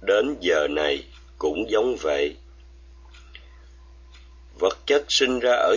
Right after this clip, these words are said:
giây trước, giây này cũng giống vậy. Nghĩ như thế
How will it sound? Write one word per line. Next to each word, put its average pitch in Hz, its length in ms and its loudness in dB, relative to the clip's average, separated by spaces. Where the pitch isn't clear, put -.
giây 123 300 2
trước, 147 320 0
giây 117 380 0
này 80 400 0
cũng 82 320 -4
giống 110 320 0
vậy. 78 340 -2
Nghĩ 95 280 2
như 139 300 2
thế 139 400 0